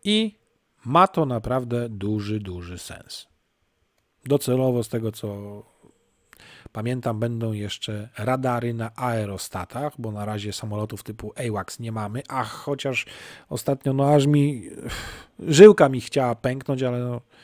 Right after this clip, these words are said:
nie zdążyła, bo za późno się dowiedziałem. No, Brytyjczycy pozbywali się niektórych swoich maszyn, nie tak dużych jak awacs na bazie Boeinga,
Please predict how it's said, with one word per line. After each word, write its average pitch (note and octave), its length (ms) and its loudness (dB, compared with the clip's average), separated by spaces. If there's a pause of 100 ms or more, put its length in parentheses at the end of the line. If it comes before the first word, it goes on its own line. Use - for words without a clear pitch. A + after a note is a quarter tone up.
(960)
nie C#3+ 120 8
zdążyła, D3+ 480 12
bo C3 140 8
za B2+ 140 6
późno C3+ 280 4
się C#3 140 2
dowiedziałem. B2+ 600 6
No, A2+ 100 2
Brytyjczycy C3+ 540 4
pozbywali A#2+ 580 0
się A#2 220 -2
niektórych A2+ 500 0
swoich A2+ 380 -2
maszyn, A#2 540 -2 (800)
nie A#2+ 160 2
tak C#3 200 2
dużych A2+ 420 0
jak G#2 220 -6 (200)
awacs G#2 320 -2
na G#2 120 -4
bazie G#2 640 -4 (160)
Boeinga, G#2 520 -4